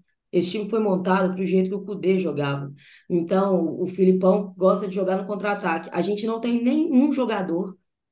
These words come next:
que tem essa característica, é, como a maior característica dele no elenco.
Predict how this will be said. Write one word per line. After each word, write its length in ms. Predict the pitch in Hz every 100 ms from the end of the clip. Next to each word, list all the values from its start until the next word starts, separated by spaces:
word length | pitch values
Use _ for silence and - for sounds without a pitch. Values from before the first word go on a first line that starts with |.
| _
que 120 | 240
tem 200 | 226 214
essa 160 | 220 226
característica, 1120 | 226 226 240 208 202 - - 226 202 175 - _ _ _ _ - -
é, 400 | 190 190 185 180
como 400 | 202 208 214 214
a 140 | 190
maior 400 | 196 190 208 226
característica 680 | 214 208 - 202 175 - 214
dele 240 | 196 190
no 60 | 240
elenco. 460 | 247 226 240 -